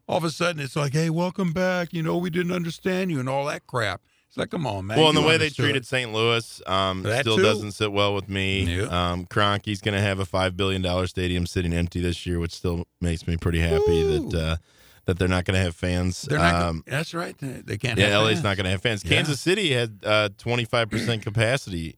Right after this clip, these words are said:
Speaker 2: uh, Thursday night, which is interesting. Uh, be interested to see if anyone tries to blame them for any sort of covid spread
Speaker 1: Good point.
Speaker 2: as a result. So, yeah, the N F L, you know, we'll see. I still think Monday, Monday Night Football is not anywhere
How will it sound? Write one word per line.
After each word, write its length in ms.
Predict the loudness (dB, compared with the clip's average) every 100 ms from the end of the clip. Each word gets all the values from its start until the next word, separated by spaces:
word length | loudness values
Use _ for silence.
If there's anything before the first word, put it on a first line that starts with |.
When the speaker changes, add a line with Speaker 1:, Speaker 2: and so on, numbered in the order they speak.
| -2
Speaker 2:
uh, 320 | 0 0 -2
Thursday 380 | -2 -2 0 0
night, 340 | 0 0 -2 -4
which 280 | -4 -2 -2
is 260 | -2 -4 -14 _ _ _ _ _
interesting. 800 | 0 0 -2 -2 0 0 2 -2 -2
Uh, 260 | 0 2
be 140 | 2 -2
interested 260 | -2 -6
to 60 | -6
see 180 | -2 -2
if 120 | 0
anyone 320 | 0 0 -2
tries 360 | 0 0 0 -4
to 80 | -4
blame 360 | -2 0 0
them 180 | 0 -2
for 120 | -2
any 120 | -2 -2
sort 200 | -2 -4
of 80 | -2
covid 320 | -2 -2 -6
spread 460 | -2 0 0 -2
Speaker 1:
Good 200 | -6 -4
point. 280 | -2 -2 -4 -8 -20 -20 -2
Speaker 2:
as 220 | 4 4
a 60 | 4
result. 540 | 0 2 2 2 -2
So, 500 | -8 -10 0 4 4 2
yeah, 220 | 2 2
the 80 | 2
N 100 | 0
F 160 | 0
L, 340 | 2 2 2 -2
you 100 | -2
know, 260 | 0 0
we'll 120 | -2 -4
see. 400 | -2 0 0 0
I 140 | -2
still 240 | 0 -2
think 400 | 0 0 -2 -6 -4
Monday, 320 | 2 2 2 -4 -2
Monday 220 | 0 2
Night 100 | 0
Football 340 | -2 0 2 2
is 100 | 2
not 340 | 2 2 0
anywhere 400 | -2 0 2 2